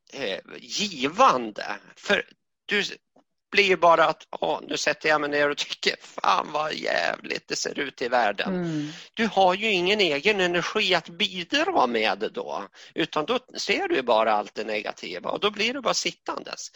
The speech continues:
Speaker 1: Men om du
Speaker 2: Mm.
Speaker 1: istället höjer din egen energi, "Åh, vad skönt det var att vakna i min varma, sköna
Speaker 2: Mm.
Speaker 1: säng. Åh, vad gott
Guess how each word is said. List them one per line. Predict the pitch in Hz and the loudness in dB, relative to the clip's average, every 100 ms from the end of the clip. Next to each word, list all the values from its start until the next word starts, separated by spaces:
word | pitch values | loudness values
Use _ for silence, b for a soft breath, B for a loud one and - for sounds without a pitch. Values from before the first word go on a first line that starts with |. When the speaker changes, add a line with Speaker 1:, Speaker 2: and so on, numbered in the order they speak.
| B B B | B B B
Speaker 1:
Men | - 113 | -4 -2
om | |
du | 117 117 | 0 0
Speaker 2:
Mm. | |
Speaker 1:
istället | 151 175 220 190 - | 0 2 2 2 -2
höjer | - 196 175 127 | 0 2 2 2
din | 113 110 | 0 0
egen | 110 110 110 | 0 0 0
energi, | 107 104 - 95 92 b b - | -2 -4 -6 -6 -8 b b -6
"Åh, | 170 131 | 0 2
vad | 104 | 0
skönt | - - 151 104 92 | -6 -2 0 0 -2
det | 98 | -6
var | - 104 | -2 -4
att | 101 | -2
vakna | 101 - - 101 | -4 -6 -8 -8
i | 92 | -8
min | - 98 B B B | -12 -14 B B B
varma, | 107 110 101 101 | 0 0 0 -8
sköna | 90 - 98 95 | -8 -6 -6 -6
Speaker 2:
Mm. | 92 | -4
Speaker 1:
säng. | 90 120 - 101 98 95 - B B B B | -2 0 -2 -6 -14 -18 -20 B B B B
Åh, | 135 127 | 0 2
vad | 107 117 110 | 4 0 0
gott | - 180 - | 0 0 0